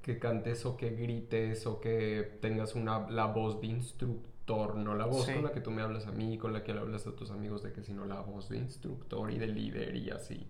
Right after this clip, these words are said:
Speaker 2: Sí, también eso, cien por ciento, porque es como, no significa que, que soy otra persona, pero es como la, la voz que yo necesito para dar como mi clase, para instruir, para,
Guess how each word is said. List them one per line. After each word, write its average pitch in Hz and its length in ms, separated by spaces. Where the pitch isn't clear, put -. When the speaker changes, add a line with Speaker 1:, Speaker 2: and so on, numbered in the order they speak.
Speaker 2:
Sí, 131 400
también 139 320
eso, 127 260
cien 123 240
por 139 100
ciento, 127 300
porque 139 300
es 127 140
como, 160 540
no 147 120
significa 180 560
que, 190 300
que 160 120
soy 139 300
otra 180 300
persona, 143 560
pero 131 180
es 127 120
como 135 240
la, 147 440
la 127 220
voz 127 320
que 160 160
yo 156 100
necesito 151 840
para 127 500
dar 123 480
como 135 200
mi 135 140
clase, 123 420
para 131 180
instruir, 123 680
para, 117 600